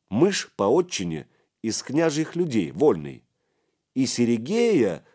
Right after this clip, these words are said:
ты под себя взять не сможешь, коли он против, а не то пусть Скольд рассудит». «Во, пусть Скольд!» — поддержал Чифаню Сычок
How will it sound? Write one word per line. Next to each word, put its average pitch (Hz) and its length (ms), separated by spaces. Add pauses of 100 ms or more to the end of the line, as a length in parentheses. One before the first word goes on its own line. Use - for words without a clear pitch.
(140)
ты 120 140
под - 180
себя 113 300
взять 143 320
не 214 100
сможешь, 120 520
коли 127 220
он 123 180
против, 123 500 (180)
а 92 100
не 95 140
то 175 400 (460)
пусть 131 340 (160)
Скольд - 520
рассудит». 95 640 (920)
«Во, 190 580
пусть - 600
Скольд!» — 175 640 (320)
поддержал 107 440
Чифаню 98 460
Сычок 95 560